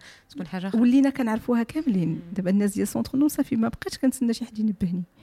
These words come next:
Speaker 1: مم.
Speaker 2: ديما ملي كنخدم مع المريض ك-، بون، زعما اون اريف كون ميم ا، ا ريكونيتر لي، لي بروفيل ديال داك، داك الواحد اي تو.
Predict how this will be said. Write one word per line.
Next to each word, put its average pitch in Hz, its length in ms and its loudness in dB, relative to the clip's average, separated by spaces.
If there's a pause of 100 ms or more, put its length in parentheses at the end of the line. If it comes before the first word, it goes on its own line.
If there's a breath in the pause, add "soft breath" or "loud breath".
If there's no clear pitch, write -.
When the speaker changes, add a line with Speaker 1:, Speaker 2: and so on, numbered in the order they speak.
(100)
Speaker 1:
مم. 175 300 -12
Speaker 2:
ديما 277 200 6
ملي 240 180 4
كنخدم 196 440 0
مع - 60 -2
المريض 226 320 -2
ك-، - 380 -6
بون، 240 440 0
زعما 220 220 2
اون 233 220 2
اريف 262 200 0
كون 233 160 0
ميم 226 160 0
ا، 196 240 -2 (340 loud breath)
ا 220 40 4
ريكونيتر 214 520 0
لي، 202 120 0
لي 190 200 -2
بروفيل 190 280 -4
ديال 180 200 -6
داك، 175 260 -10
داك 185 260 -10
الواحد 170 420 -8 (120)
اي 175 120 -8
تو. 370 160 -8